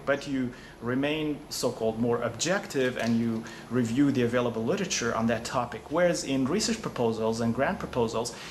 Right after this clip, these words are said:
you need to show that you really like this topic and you have some personal reasons and personal connections with this topic. Uh, so let's talk about, uh, research, teaching, and service.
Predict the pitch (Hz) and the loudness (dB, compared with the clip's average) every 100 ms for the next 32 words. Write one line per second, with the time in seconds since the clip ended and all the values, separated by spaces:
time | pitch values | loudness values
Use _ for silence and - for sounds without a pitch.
0 | - 120 151 220 175 - 139 127 123 127 | -4 2 2 2 0 2 4 4 2 2
1 | 127 180 170 123 131 143 143 - 120 107 | 2 2 2 2 2 0 -6 -6 -4 -4
2 | 117 113 131 123 123 120 135 - 139 123 | -4 -8 -6 -2 -2 -2 -4 -2 0 -2
3 | - 156 147 131 117 139 175 127 117 113 | 0 0 0 0 -2 -2 -2 0 0 0
4 | 113 147 135 117 - 120 185 - 104 104 | -2 -2 -2 -2 0 2 2 0 -6 -4
5 | 110 - - - - 120 123 123 - 110 | -6 -8 -12 -14 -4 0 2 2 0 0
6 | - - - - - - - - 127 127 | -2 -6 -12 -14 -14 -14 -14 -2 2 2
7 | 123 - - 202 240 240 202 - 147 123 | 2 -2 -4 -2 0 0 0 0 0 0
8 | - - - - - - - - 120 113 | -2 -16 -20 -20 -20 -20 -20 -4 0 0
9 | - - - - 214 220 110 98 - - | -4 -18 -14 -4 -2 0 0 -2 -2 -8
10 | - - - - - - 196 - 107 113 | -10 -20 -20 -20 -10 -6 -4 -2 -2 -2
11 | 127 120 120 131 113 98 - - | -2 -2 0 2 0 -2 -6 -8